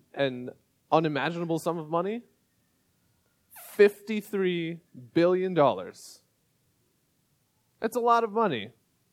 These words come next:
Although we talk about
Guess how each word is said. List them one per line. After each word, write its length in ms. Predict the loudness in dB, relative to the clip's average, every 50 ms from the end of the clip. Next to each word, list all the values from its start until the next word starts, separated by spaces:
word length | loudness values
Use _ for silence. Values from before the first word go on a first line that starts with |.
| _ _ _ _ _ _ _ _ _ _ _ _ _ _ _ _ _ _ _ _ _ _ _ _ _ _ _ _ -2
Although 220 | 2 2 4 4
we 100 | 2 2
talk 220 | 2 2 2 2
about 280 | 2 0 -2 -2 -2 -4